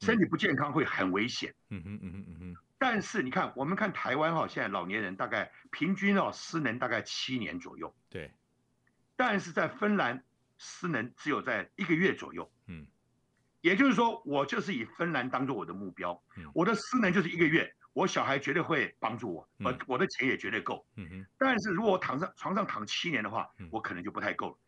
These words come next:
Speaker 1: 卖房子我没房子可以卖，对不对？那就麻烦了，开玩笑啊。
Speaker 2: 所以，所以其实那个时候有了这样的一个，怎么讲，不在预期中的退休的这个，呃，结束，但是事实上并没有对你造成太多财务上的困扰吗？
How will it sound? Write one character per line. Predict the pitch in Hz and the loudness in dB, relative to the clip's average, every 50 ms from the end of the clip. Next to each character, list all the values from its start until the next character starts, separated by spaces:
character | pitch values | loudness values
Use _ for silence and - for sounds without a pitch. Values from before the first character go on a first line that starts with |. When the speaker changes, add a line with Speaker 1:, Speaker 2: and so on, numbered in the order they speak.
| - _ | -16 _
Speaker 1:
卖 | - 214 214 | 0 2 2
房 | 175 - 143 160 190 | 2 2 0 2 2
子 | 175 | 2
我 | 143 | 2
没 | 113 110 127 151 | 2 0 0 0
房 | 135 117 131 | 0 -2 -2
子 | 117 | -2
可 | - 120 | -4 -6
以 | 95 | -4
卖， | 95 120 101 90 | -2 -4 -4 -4
对 | - - | -6 -8
不 | 92 | -6
对？ | 92 101 87 - - _ _ _ | -4 -4 -6 -6 -10 _ _ _
那 | _ - 110 | _ -8 -6
就 | 104 98 | -6 -4
麻 | 87 80 90 | -4 -4 -4
烦 | - 78 69 73 | -6 -6 -10 -10
了， | 76 - - _ _ _ | -12 -18 -20 _ _ _
开 | - - 101 | -6 -4 0
玩 | 85 160 151 | 2 2 2
笑 | 120 82 | 2 0
啊。 | 76 | -2
Speaker 2:
所 | - | 2
以， | |
所 | - 151 | 4 6
以 | 139 123 | 6 6
其 | - - 143 151 | 4 2 0 0
实 | 151 - 127 127 | 0 2 0 0
那 | 135 147 151 131 | 2 4 4 4
个 | 117 117 | 4 2
时 | - - 104 | 0 -2 -2
候 | 98 117 110 104 104 101 | 0 0 2 2 2 0
有 | 98 95 92 | 0 -2 -2
了 | 92 107 | -2 -4
这 | 107 - - | -4 -2 -2
样 | 127 120 113 | 0 0 0
的 | 107 | 0
一 | 104 107 101 | -2 -4 -4
个， | - 110 101 95 95 92 90 90 85 - _ _ _ | -4 -4 -2 -2 -2 -2 -4 -6 -8 -12 _ _ _
怎 | - - 90 | -12 -10 -8
么 | 95 98 | -8 -6
讲， | 101 98 87 82 82 80 80 85 87 - _ _ | -6 -6 -6 -6 -6 -8 -12 -14 -16 -20 _ _
不 | _ 120 | _ -4
在 | 107 135 127 | 0 2 2
预 | 123 135 123 | 2 2 -2
期 | - - 107 | -4 -6 -8
中 | 95 - 117 113 | -4 -2 -2 0
的 | 104 101 | 0 -2
退 | 95 - - 120 107 | -4 -4 -4 -4 -4
休 | 95 - - 104 101 | -4 -4 -4 -4 -4
的 | 98 98 90 | -4 -4 -6
这 | 85 - 101 92 90 | -6 -6 -8 -8 -8
个， | 85 90 87 85 82 82 78 _ _ _ _ _ _ _ _ _ _ _ | -8 -8 -8 -8 -8 -10 -12 _ _ _ _ _ _ _ _ _ _ _
呃， | _ 98 87 85 82 80 78 78 78 78 | _ -10 -10 -8 -8 -10 -10 -12 -12 -14
结 | - - 87 95 | -10 -6 -4 -4
束， | - - - 113 85 - _ - _ _ _ _ _ | -4 -2 -4 -4 -4 -6 _ -20 _ _ _ _ _
但 | - 120 | -6 -6
是 | 117 | -6
事 | 117 - | -4 -4
实 | 131 | -2
上 | 120 127 113 | 0 0 0
并 | 98 - 131 110 | 0 0 -2 0
没 | 110 | 0
有 | 110 101 | -2 -2
对 | - 104 123 107 | -2 -4 -4 -2
你 | 92 85 | -2 -4
造 | 78 - 110 95 | -4 -4 -4 -4
成 | - 90 87 | -4 -8 -6
太 | - 110 101 | -4 -4 -4
多 | 95 98 | -2 -4
财 | 95 - - 90 92 | -6 -6 -6 -4 -4
务 | 110 | -4
上 | 107 - 110 95 | -4 -4 -4 -6
的 | 92 | -6
困 | 87 - - 107 87 | -8 -8 -8 -8 -6
扰 | 80 71 65 | -8 -10 -12
吗？ | 65 67 71 73 | -12 -14 -14 -16